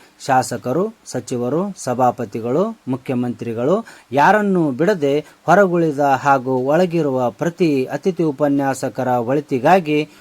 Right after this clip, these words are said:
ಓಡಾಡಿದರು. ಇಂದು ಒಳ್ಳೆಯ ಸುದ್ದಿಯೊಂದು ಹೊರಬೀಳುವ ಹಂತಕ್ಕೆ ಬಂದಿದೆ. ಆದರೆ ಅದೇ ಸಮಯದಲ್ಲಿ ಹೊಸ ಹೊಸ ಉತ್ತರ ಕುಮಾರರು ಬಣ್ಣ ಹಚ್ಚಿಕೊಂಡು ಬಂದು, "ಈ ಸಾಧನೆ ನಮ್ಮದು,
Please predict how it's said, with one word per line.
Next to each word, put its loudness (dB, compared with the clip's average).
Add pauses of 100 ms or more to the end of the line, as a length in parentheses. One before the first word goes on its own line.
(180)
ಓಡಾಡಿದರು. 2 (440)
ಇಂದು 0 (300)
ಒಳ್ಳೆಯ 2
ಸುದ್ದಿಯೊಂದು -2
ಹೊರಬೀಳುವ 0
ಹಂತಕ್ಕೆ -4
ಬಂದಿದೆ. -8 (340)
ಆದರೆ 0 (200)
ಅದೇ 2
ಸಮಯದಲ್ಲಿ -2
ಹೊಸ -4
ಹೊಸ -2
ಉತ್ತರ 0
ಕುಮಾರರು 0 (240)
ಬಣ್ಣ 2
ಹಚ್ಚಿಕೊಂಡು -4
ಬಂದು, 0 (200)
"ಈ -2
ಸಾಧನೆ 2
ನಮ್ಮದು, -2